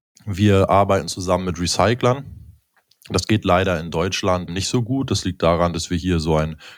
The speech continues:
Quasi-Monopol haben, was die Altkleidersortierer angeht und, ähm, die das so schwer machen, ähm, einem einfach schwer machen, an diese Kleidung ranzukommen. Und deswegen beziehen wir von Ketten, die ein bisschen einfacher, beziehungsweise wo man einen besseren Zugang zu hat in anderen Ländern.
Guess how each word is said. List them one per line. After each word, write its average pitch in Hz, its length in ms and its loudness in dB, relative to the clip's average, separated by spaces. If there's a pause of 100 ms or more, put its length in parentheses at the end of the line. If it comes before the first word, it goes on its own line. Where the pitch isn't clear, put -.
Quasi-Monopol 101 960 2
haben, 98 300 4
was 87 160 2
die - 100 0
Altkleidersortierer 98 1000 4
angeht 113 340 0 (420)
und, 87 420 4
ähm, 85 200 6
die 85 140 0
das 82 100 -2
so - 100 0
schwer 92 300 4
machen, 87 340 0
ähm, 80 440 0
einem 87 400 2
einfach 87 200 2
schwer 87 220 2
machen, 87 240 0
an 80 100 0
diese 82 140 0
Kleidung 78 340 2
ranzukommen. 123 560 2 (300)
Und - 140 0
deswegen 92 540 4
beziehen 92 500 0
wir 87 180 4
von 87 400 -2
Ketten, - 320 -2
die 87 240 0
ein 85 140 0
bisschen 85 340 0
einfacher, 107 600 4
beziehungsweise 85 640 2
wo 85 80 2
man 82 160 2
einen 82 80 -2
besseren 85 260 2
Zugang 120 380 4
zu 101 160 0
hat 95 160 2
in 85 80 -6
anderen 107 280 0
Ländern. 101 380 0